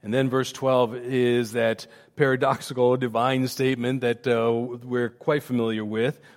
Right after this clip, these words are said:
"For those who exalt themselves will be humbled, and those who humble themselves will be exalted." Not the way of the world. And again, Jesus was our perfect example. He humbled himself to become a man and to die on the cross,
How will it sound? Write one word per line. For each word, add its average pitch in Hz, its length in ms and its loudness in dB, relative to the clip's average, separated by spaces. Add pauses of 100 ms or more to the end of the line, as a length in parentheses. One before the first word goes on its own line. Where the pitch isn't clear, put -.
"For 123 100 -6
those 165 380 6
who 165 100 2
exalt 143 540 2
themselves 151 580 2
will 135 100 -2
be 131 160 -4
humbled, 135 480 0
and 120 120 -2
those 123 240 -4
who 123 140 -8
humble 123 260 -6
themselves 113 640 -6 (280)
will 110 200 -8
be 104 120 -6
exalted." 98 640 -8 (1300)
Not 123 160 -10
the 143 60 -6
way 131 200 0
of 120 100 -4
the 110 80 -6
world. 92 420 -12 (1300)
And 98 80 -12
again, 104 360 -6
Jesus 113 320 -12
was 117 100 -10
our 117 80 -6
perfect 107 360 -12
example. 98 520 -14 (680)
He 110 100 -12
humbled 127 320 -6
himself 120 400 -6
to 113 60 -20
become 113 320 -8
a 110 40 -6
man 113 460 -6
and 107 100 -10
to 110 80 -14
die 110 300 -6
on 110 140 -8
the 107 80 -10
cross, 110 560 -12